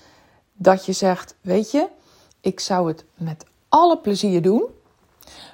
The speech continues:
maar ik doe jouw project geen recht aan om hier ja tegen te zeggen." Je doet jezelf, of ik doe jou tekort als ik nu ja tegen je zeg. Dus zoek alsjeblieft een ander die het kan doen. Want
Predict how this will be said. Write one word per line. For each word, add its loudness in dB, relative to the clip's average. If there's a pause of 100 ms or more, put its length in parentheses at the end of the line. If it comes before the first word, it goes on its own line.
maar 2 (220)
ik 2
doe 4
jouw 4
project -2
geen -2
recht 0
aan -2 (100)
om -2 (200)
hier 0
ja 0
tegen -10
te -8
zeggen." -14 (280)
Je 2 (300)
doet 4
jezelf, 4
of -12
ik 6
doe 6
jou 6
tekort 0
als 2
ik -2
nu 0
ja 4
tegen 0
je 0
zeg. 2 (380)
Dus -4
zoek 0
alsjeblieft -2
een -2
ander 2
die 0
het -2
kan -2
doen. 0 (680)
Want 4